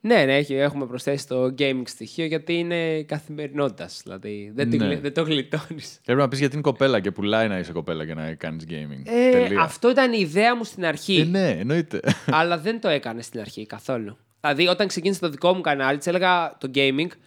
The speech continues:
Speaker 1: "Έλα, μωρέ, κάνε και εσύ κάνα τέτοιο". Και ήταν, Ω, δεν μπορώ, ξέρω εγώ,
Speaker 2: Μμμ.
Speaker 1: Αργότερα μαλάκωσε με το όλο θέμα, ας πούμε, του gaming. Και
Speaker 2: Σε
Speaker 1: γενικά του ίντερνετ και αυτά.
Speaker 2: Σε πατάει σε κανένα παιχνίδι; Είδα μια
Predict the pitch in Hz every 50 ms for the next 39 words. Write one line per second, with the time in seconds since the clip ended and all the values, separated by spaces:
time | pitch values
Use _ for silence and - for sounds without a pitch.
0 | _ _ _ _ - 202 240 254 240 214 180 165 156 160 160 226 240 233 220 190
1 | 175 156 - - 156 139 127 120 120 117 110 - 151 151 - 180 - 185 175 -
2 | - 170 143 147 143 131 131 123 110 101 98 - - 101 101 - 113 104 104 110
3 | 110 101 98 92 _ _ _ _ _ _ _ _ _ _ _ - - 156 165 156
4 | 180 180 175 165 151 135 131 127 123 120 117 113 113 113 113 120 123 135 135 131
5 | 135 131 127 123 113 117 110 - - 104 107 110 101 - 113 113 107 110 110 117
6 | 127 123 113 104 - - 104 101 95 95 - - 120 110 104 104 104 - 104 98
7 | 98 104 110 - - 165 156 151 156 147 151 139 139 147 135 107 - 104 101 104
8 | 104 107 110 110 107 107 107 113 113 _ _ _ _ - 113 107 - - 104 107
9 | 104 98 - 101 98 95 87 87 82 87 90 90 90 - 82 - 95 95 92 82
10 | 80 80 90 117 120 123 120 117 120 127 131 127 123 123 117 113 113